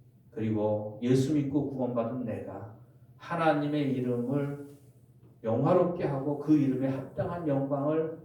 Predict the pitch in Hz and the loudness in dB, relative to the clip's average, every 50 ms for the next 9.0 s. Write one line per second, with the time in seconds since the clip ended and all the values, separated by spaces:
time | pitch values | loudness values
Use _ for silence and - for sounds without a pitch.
0 | - - - - - - - 131 127 131 151 160 165 180 180 175 - - 151 143 | -20 -20 -20 -20 -20 -14 -2 4 6 6 6 6 4 0 0 -2 -2 -2 -2 0
1 | 139 135 156 151 131 127 120 120 127 135 135 135 - 110 107 110 110 110 107 104 | 0 0 0 0 -2 -2 -2 -2 0 0 0 0 0 0 -2 -2 -2 -2 -4 -4
2 | 107 113 113 113 110 107 - - 160 180 175 180 180 175 151 135 - - 123 127 | -4 -2 0 0 0 -2 -2 -4 -2 -2 -2 -2 -2 0 2 2 2 2 2 2
3 | 143 190 185 156 - - - - - - - - - - - - 185 190 202 202 | 2 2 0 0 -2 -4 -8 -12 -16 -20 -20 -20 -20 -14 -4 4 6 8 8 8
4 | 214 196 - 139 131 - 123 120 120 131 135 135 135 113 - 110 107 104 110 117 | 8 6 4 2 2 -2 -4 -6 -6 -6 -6 -6 -6 -8 -6 -4 -2 0 0 0
5 | 123 131 - - - 113 - 156 160 147 131 - - - - 110 - - - - | 0 -2 -2 -4 -4 0 0 2 2 2 0 -2 -4 -8 -10 -12 -12 -14 -14 -18
6 | - - - - - - - - - - - - 147 143 135 131 135 156 - - | -20 -20 -20 -20 -20 -20 -20 -20 -20 -10 2 6 6 8 8 8 8 8 8 6
7 | - - - - - - - - - - - - - - _ _ _ - _ - | 4 0 -4 -8 -12 -16 -18 -20 -20 -20 -20 -20 -20 -20 _ _ _ -20 _ -20
8 | - - 151 156 165 160 - 151 143 143 139 - - - - - - - - | 0 2 4 6 6 6 6 6 6 6 8 6 4 2 0 -4 -8 -12 -18